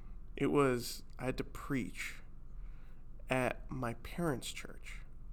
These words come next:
which I, I know we mentioned this in passing before, but I am a first-generation American. Both my parents are from Egypt. The, the church they go to is just Arabic.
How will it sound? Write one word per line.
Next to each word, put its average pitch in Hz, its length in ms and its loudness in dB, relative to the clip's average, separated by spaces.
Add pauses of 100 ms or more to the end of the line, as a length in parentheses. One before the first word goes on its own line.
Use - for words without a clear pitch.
(1160)
which 143 460 8 (720)
I, 147 160 12 (140)
I 143 40 10
know 156 140 12
we 160 100 12
mentioned 151 420 12
this 135 160 6
in 123 100 2
passing 123 460 6
before, 120 320 4
but 110 180 6
I 143 120 12
am 160 120 12
a 135 40 8
first-generation 120 720 2
American. 95 440 0 (580)
Both 139 200 8
my 139 120 8
parents 131 380 4
are 120 60 -2
from 120 240 2
Egypt. 98 500 -2 (680)
The, 123 180 2 (440)
the 139 180 4
church 170 300 10
they 160 140 12
go 143 160 12
to 131 360 6 (100)
is 127 280 4
just 127 460 4
Arabic. 120 500 6